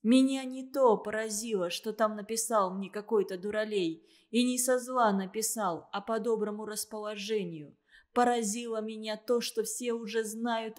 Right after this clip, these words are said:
о нашем разрыве. Значит, это действительно совершилось.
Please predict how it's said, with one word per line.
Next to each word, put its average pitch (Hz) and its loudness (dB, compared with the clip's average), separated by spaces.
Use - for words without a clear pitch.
о 233 -4
нашем 220 -4
разрыве. 214 -4
Значит, 208 0
это 220 6
действительно 196 -2
совершилось. 202 -2